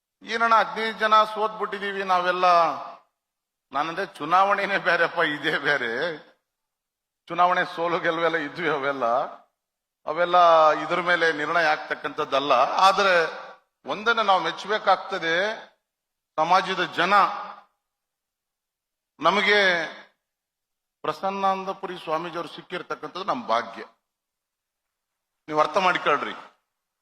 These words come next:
ಅದ್ರ ಕಷ್ಟ ಏನಂತ ನೀವು ರಾಜ್ಯದುದ್ದಕ್ಕೂ ನೋಡ್ತೀರಿ. ಕೆಲವು ಜನ ಮೀಡಿಯಾದಾಗ ಬಿಡ್ತಾರ, "ಏ ಸ್ವಾಮೀಜಿ ಅವ್ರು ಇನ್ನೂ ಅದು ಮಾಡ್ಬೇಕು, ಇದು ಮಾಡ್ಬೇಕಂತ." ಸ್ವಾಮೀಜಿಯವ್ರು ಮಾಡಿದ್ದು ಪಟ್ಟಿ ಕೊಟ್ರೆ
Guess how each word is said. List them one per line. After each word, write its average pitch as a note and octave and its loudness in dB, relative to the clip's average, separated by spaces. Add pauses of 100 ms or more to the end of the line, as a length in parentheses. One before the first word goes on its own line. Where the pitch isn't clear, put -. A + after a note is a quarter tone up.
(1040)
ಅದ್ರ E3 0
ಕಷ್ಟ F3 -2
ಏನಂತ A3+ 0
ನೀವು G#3+ -4
ರಾಜ್ಯದುದ್ದಕ್ಕೂ G3 -2
ನೋಡ್ತೀರಿ. F#3+ -6
ಕೆಲವು F3+ -6
ಜನ G3+ -2 (1500)
ಮೀಡಿಯಾದಾಗ G3 -2
ಬಿಡ್ತಾರ, F#3 -2 (1080)
"ಏ F3 -4
ಸ್ವಾಮೀಜಿ E3+ 0
ಅವ್ರು E3 -2
ಇನ್ನೂ E3+ 0
ಅದು D#3 0
ಮಾಡ್ಬೇಕು, E3 -2
ಇದು D3 -8
ಮಾಡ್ಬೇಕಂತ." C#3 -4 (1400)
ಸ್ವಾಮೀಜಿಯವ್ರು E3+ 2
ಮಾಡಿದ್ದು E3+ 0
ಪಟ್ಟಿ D#3+ -2
ಕೊಟ್ರೆ E3+ 0